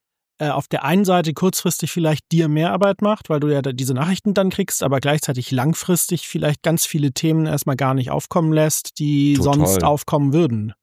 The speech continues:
Speaker 2: Genau.
Speaker 1: Ja.
Speaker 2: Also ich bin da, äh, äh, ich würde auch sagen, das ist das Arbeitspensum, was das angeht, ist nicht allzu groß.
Speaker 1: Ja.
Speaker 2: Und,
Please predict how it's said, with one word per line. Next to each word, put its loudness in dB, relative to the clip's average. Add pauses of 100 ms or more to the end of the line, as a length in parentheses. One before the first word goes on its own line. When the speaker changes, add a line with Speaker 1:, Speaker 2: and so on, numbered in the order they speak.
Speaker 2:
Genau. 0 (140)
Speaker 1:
Ja. 0
Speaker 2:
Also 4
ich 0
bin 2
da, 4
äh, -4
äh, -2
ich -4
würde 2
auch -2
sagen, 0
das 0
ist -4
das -2
Arbeitspensum, -2
was 0
das 0
angeht, -2
ist -2
nicht -2
allzu 0
groß. 2 (260)
Speaker 1:
Ja. 0
Speaker 2:
Und, 2